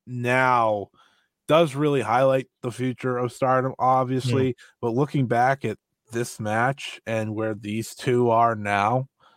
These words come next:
Speaker 1: I mean, what a way to showcase the Future of Stardom. <laughs>
Speaker 2: Yeah, literally your first two champions for a Future belt is Starlight Kid, who is one of the most popular wrestlers in your company,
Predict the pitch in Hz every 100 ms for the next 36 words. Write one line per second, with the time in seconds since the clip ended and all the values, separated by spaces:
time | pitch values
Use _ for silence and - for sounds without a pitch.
0 | _ _ _ - 110 113 123 120 113 104
1 | - 104 101 101 98 - - - _ _
2 | _ 104 117 113 - 101 92 95 98 -
3 | _ _ - 92 - 95 90 - _ _
4 | _ - - _ - 208 202 226 240 208
5 | 180 160 185 170 - 175 147 - 147 143
6 | - 139 - 135 131 - 143 - 135 135
7 | 131 120 - 135 117 - 160 139 139 -
8 | 156 143 139 131 123 131 127 123 131 123
9 | 123 - 127 - 117 123 - 113 117 113
10 | 110 - 113 117 110